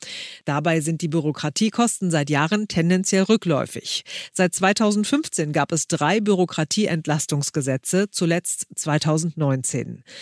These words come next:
Mit dem letzten Gesetz sollen vor allem mittelständische und auch kleine Unternehmen entlastet werden. Tatsache ist aber auch, ein Großteil der Betroffenen sieht im Bürokratieabbau weiterhin die höchste Priorität.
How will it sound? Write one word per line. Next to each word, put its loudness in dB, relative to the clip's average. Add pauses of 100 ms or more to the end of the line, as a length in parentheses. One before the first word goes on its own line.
(240)
Mit 2
dem 4
letzten 0
Gesetz 0
sollen 0
vor -4
allem 2
mittelständische 2
und -2
auch -4
kleine 2
Unternehmen 0
entlastet -2
werden. -4 (560)
Tatsache 2
ist 0
aber 0
auch, 2
ein 0
Großteil 4
der 4
Betroffenen 0
sieht 0
im -2
Bürokratieabbau 0
weiterhin 2
die 2
höchste 2
Priorität. 0